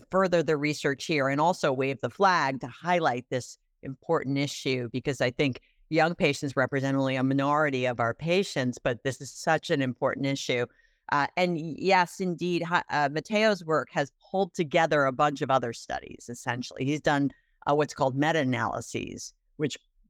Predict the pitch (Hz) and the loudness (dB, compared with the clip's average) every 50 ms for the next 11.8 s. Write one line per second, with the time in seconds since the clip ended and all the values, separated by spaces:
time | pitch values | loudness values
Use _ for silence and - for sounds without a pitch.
0 | _ - - 240 233 233 - 233 170 185 180 160 160 170 156 151 151 170 143 143 | _ -2 2 2 2 2 0 -2 2 4 4 4 4 2 0 0 0 0 2 2
1 | 143 139 139 139 135 135 139 _ _ - 135 135 151 185 202 208 190 - - - | 2 0 0 -2 -4 -4 -6 _ _ -4 0 2 2 2 2 0 -2 -2 0 2
2 | 180 170 170 160 160 156 143 - _ _ _ _ _ _ _ _ _ _ - 226 | 2 2 2 2 -2 -4 -6 -10 _ _ _ _ _ _ _ _ _ _ 2 4
3 | 254 269 285 285 262 233 233 202 - - 220 208 180 170 170 160 143 143 - - | 4 6 6 4 2 0 -2 -6 -4 -2 -2 0 0 0 0 0 -2 -2 -6 -6
4 | - - 233 226 233 226 196 180 147 139 127 113 - _ _ _ _ _ _ _ | -6 0 2 2 2 2 0 0 2 2 0 -2 -4 _ _ _ _ _ _ _
5 | _ _ _ - 196 - - 247 220 220 190 160 139 135 131 _ _ _ _ _ | _ _ _ -8 -6 -2 -2 0 2 2 2 2 0 -2 -4 _ _ _ _ _
6 | _ - 165 170 165 - 208 202 196 214 - 202 175 156 180 160 143 131 135 127 | _ -4 -4 -4 -2 0 0 2 2 2 0 -2 -2 0 0 2 2 2 2 0
7 | 120 131 120 - 214 185 - 156 151 151 147 135 123 160 165 165 170 - 156 147 | -2 -2 -2 0 -2 -2 0 2 0 2 2 2 2 4 2 2 4 2 0 2
8 | 143 147 151 147 143 139 127 123 139 127 135 - 143 127 - - - 262 254 262 | 2 2 2 2 2 0 0 2 2 2 0 0 -4 -8 -8 -6 -4 -2 0 2
9 | 233 208 180 156 127 - - 147 131 127 127 - - 139 123 123 127 131 135 147 | 2 2 2 0 -2 -2 -2 -2 -2 -2 -4 -2 -2 -2 -2 -2 -4 -4 -4 -4
10 | 156 156 160 156 147 - 156 131 - 147 135 - - 143 135 - - 147 139 127 | -2 0 2 2 2 0 -2 -2 -2 -2 -4 0 0 0 0 0 -2 -2 -2 -2
11 | - - - 160 147 135 139 135 135 - - 139 123 123 123 117 | -2 -2 -2 -2 0 0 0 -2 -2 -2 -2 -2 0 -2 -2 -6